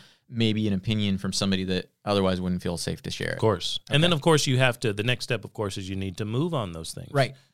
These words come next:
Speaker 2: You need to value them in a way, even if it's not your perspective or decision final,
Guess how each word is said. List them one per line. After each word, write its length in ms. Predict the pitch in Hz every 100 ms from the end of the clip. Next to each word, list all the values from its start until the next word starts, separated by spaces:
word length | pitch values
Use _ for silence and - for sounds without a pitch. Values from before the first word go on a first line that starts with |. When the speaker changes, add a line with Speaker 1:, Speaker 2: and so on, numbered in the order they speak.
| _ -
Speaker 2:
You 80 |
need 180 | 101 107
to 120 | 120 107
value 520 | 95 113 135 127 120
them 200 | 113 113
in 100 | 113
a 100 | 110
way, 580 | 101 104 127 95 90 113 -
even 240 | 117 123 123
if 100 | 123
it's 140 | -
not 220 | 120 113
your 240 | 104 113 113
perspective 500 | 117 - 110 - 95
or 120 | 98
decision 540 | 95 - 127 107 104 95
final, 500 | 123 131 101 87